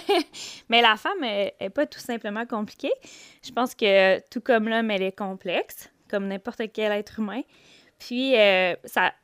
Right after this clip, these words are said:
dans le fond, ça fait référence au genre de, de préjugés ou, euh,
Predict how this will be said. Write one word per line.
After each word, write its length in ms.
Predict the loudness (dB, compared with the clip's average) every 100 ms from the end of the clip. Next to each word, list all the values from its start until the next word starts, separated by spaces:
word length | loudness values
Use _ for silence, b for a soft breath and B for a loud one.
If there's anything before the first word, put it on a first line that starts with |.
| -16
dans 100 | -6
le 60 | -6
fond, 120 | -4
ça 180 | -4 -4
fait 160 | -2 -4
référence 500 | -4 -6 -6 -6 -8 -12
au 60 |
genre 200 | -8 -6
de, 300 | -4 -4 -4 -10 B B B _ _ -12
de 100 | -12
préjugés 880 | -8 -6 -6 -6 -6 -4 -4 -6 -8
ou, 140 | -8
euh, 160 | -10